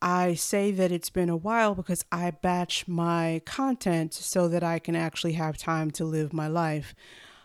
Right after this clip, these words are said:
Um, this works out for my lifestyle and what I've crafted for my business. And, uh, since I have recorded last,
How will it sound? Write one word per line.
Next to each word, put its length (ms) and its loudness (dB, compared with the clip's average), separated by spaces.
Um, 400 4
this 280 0
works 460 0
out 360 0
for 280 0
my 200 0
lifestyle 720 0
and 220 0
what 180 0
I've 300 -4
crafted 480 -2
for 200 -2
my 200 -2
business. 580 -2
And, 640 4
uh, 280 2
since 440 0
I 160 4
have 300 0
recorded 600 0
last, 640 0